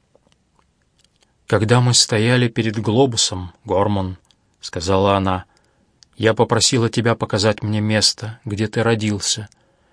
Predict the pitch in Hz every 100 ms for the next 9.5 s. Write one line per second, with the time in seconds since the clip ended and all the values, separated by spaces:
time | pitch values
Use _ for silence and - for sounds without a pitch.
0 | _ - 117 131 - 127 123 117 - 120
1 | 120 113 104 98 - 101 101 - 110 113
2 | 110 110 104 104 95 - 101 - _ _
3 | _ _ _ - 107 107 110 98 110 113
4 | - 98 104 110 - - 95 98 92 90
5 | 87 - _ _ _ _ - - 107 113
6 | 117 - 110 - 92 90 - _ _ _
7 | _ _ - 113 - 123 123 - 143 101
8 | 107 107 110 123 113 - 107 101 101 98
9 | 92 95 107 120 -